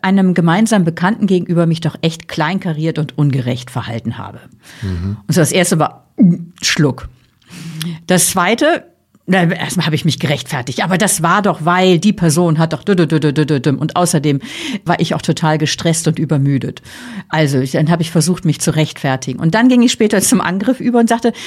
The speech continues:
Speaker 1: „Na ja, du hättest ja wohl auch mal was sagen können in dieser Situation, anstatt einfach zuzugucken, wie ich da einfach auch nicht fair bin.“ Und als ich dann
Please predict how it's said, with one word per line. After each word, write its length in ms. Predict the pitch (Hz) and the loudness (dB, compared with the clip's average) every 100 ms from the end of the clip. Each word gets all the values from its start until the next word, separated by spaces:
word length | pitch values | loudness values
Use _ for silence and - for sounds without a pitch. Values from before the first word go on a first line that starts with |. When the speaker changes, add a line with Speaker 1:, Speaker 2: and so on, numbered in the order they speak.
| - | 0
Speaker 1:
„Na 100 | 170 | 2
ja, 80 | 175 | 4
du 100 | 143 | 4
hättest 200 | 160 185 | 2 2
ja 80 | 185 | 2
wohl 100 | 185 | 2
auch 160 | 180 | 0
mal 140 | 453 339 | 0 2
was 160 | 160 | 2
sagen 260 | 160 127 143 | 0 -2 -2
können 200 | 175 143 | 2 2
in 100 | 135 | 2
dieser 240 | 143 147 | 2 2
Situation, 640 | 127 131 151 127 - 139 131 | 0 0 0 -2 0 -2 -2
anstatt 340 | 147 - 165 | -2 -2 -2
einfach 260 | 160 156 156 | -2 -4 -2
zuzugucken, 600 | 160 170 156 - 156 135 | 0 0 0 0 0 0
wie 140 | 143 | 0
ich 180 | 139 - - - - | -4 -10 -14 -14 -6
da 80 | - | -2
einfach 240 | - 156 147 | 0 0 -2
auch 160 | 135 | -2
nicht 180 | 156 131 | -2 -2
fair 240 | - 135 | -2 -2
bin.“ 260 | 123 131 - - 277 254 170 | -2 -4 -6 -10 -10 -8 0
Und 180 | 208 | 0
als 160 | 208 202 | 2 2
ich 140 | 220 | 0
dann 340 | - 233 233 | 2 2 2